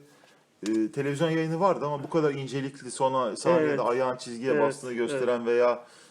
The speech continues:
Speaker 1: işte bu kadar detaylı yayınlar olmadığı için o zamanlar, e, ben de basket mi diyeyim açıkçası şu anda hatırlayamıyorum ama çok tabii şey, <laughs> saha karışmıştı. Çok gerilimli bir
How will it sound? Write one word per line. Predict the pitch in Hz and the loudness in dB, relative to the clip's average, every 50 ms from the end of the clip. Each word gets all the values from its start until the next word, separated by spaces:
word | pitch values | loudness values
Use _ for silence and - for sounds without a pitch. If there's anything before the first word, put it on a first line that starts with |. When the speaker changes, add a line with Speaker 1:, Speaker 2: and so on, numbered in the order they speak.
| - _ _ _ - - - | -20 _ _ _ -20 -18 -16
Speaker 1:
işte | - - - 101 110 | -14 -12 -12 -4 -4
bu | 175 156 | 0 4
kadar | 190 165 147 151 147 - | 4 4 6 4 2 2
detaylı | 139 143 143 151 147 143 139 143 151 160 147 131 131 | 0 -2 0 2 4 4 4 2 0 -2 -2 -2 0
yayınlar | 127 123 131 131 135 139 143 143 | -2 -2 -2 -4 -2 0 0 2
olmadığı | 135 160 180 185 175 151 113 113 110 | 2 2 0 0 -2 -2 -2 -2 -2
için | 107 101 - - 180 190 202 - | -4 -4 -4 -6 -6 -6 -6 -8
o | - - 113 | -8 -6 -4
zamanlar, | 104 120 110 107 110 110 123 147 175 196 175 - - _ - - - - - _ _ _ - | -2 -2 0 0 -2 0 0 0 0 -2 -2 -8 -18 _ -20 -20 -20 -20 -20 _ _ _ -12
e, | 120 120 120 123 - 104 107 113 110 110 - 113 113 | -10 -8 -8 -8 -6 -4 -4 -2 -2 -2 -4 -2 2
ben | 156 175 175 170 156 | 2 2 4 2 0
de | 160 156 | 2 2
basket | 151 147 147 - 170 156 151 | 2 2 2 -2 -6 -6 -4
mi | 156 160 143 | -4 -4 -2
diyeyim | 151 147 156 | -2 -2 -2
açıkçası | 151 147 - - - - 143 139 - 143 | -2 -4 -4 -10 -12 -10 -10 -10 -10 -10
şu | - - 143 | -4 -2 -2
anda | 127 120 120 139 | -2 0 -2 -2
hatırlayamıyorum | 143 139 143 147 160 165 165 143 117 113 131 | -2 -2 -4 -4 -2 -2 0 0 -2 -2 -4
ama | 147 143 | -4 -6
çok | 139 - 165 156 - - 139 131 | -4 -4 -6 -6 -6 -8 -8 -6
tabii | 139 131 120 123 | -6 -6 -6 -8
şey, | 113 - 135 127 131 135 131 - - - - - - | -12 -14 -14 -10 -8 -8 -8 -8 -12 -16 -18 -20 -20
<laughs> | - - - _ | -20 -20 -20 _
saha | - - 131 123 131 147 143 | -6 2 4 6 6 6 4
karışmıştı. | 156 156 147 147 147 160 156 151 - 110 | 2 0 0 0 -4 -8 -10 -10 -10 -8
Çok | - 139 143 123 107 | -4 -2 -2 -2 -2
gerilimli | 127 123 120 127 127 139 139 | -2 -2 -2 -2 -4 -4 -6
bir | 143 | -6